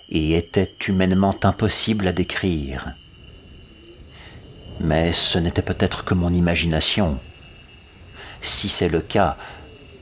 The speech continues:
alors ce qui suit est d'une sinistre ironie, car ma panique exceptée,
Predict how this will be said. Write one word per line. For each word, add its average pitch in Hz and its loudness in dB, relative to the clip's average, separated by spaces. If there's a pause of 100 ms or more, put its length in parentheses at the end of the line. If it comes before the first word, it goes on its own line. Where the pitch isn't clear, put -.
(440)
alors 87 2
ce - 2
qui 107 -6
suit 110 0
est 87 4
d'une 87 0
sinistre - 2
ironie, 87 2 (680)
car 92 4
ma 90 2
panique 104 0
exceptée, - 0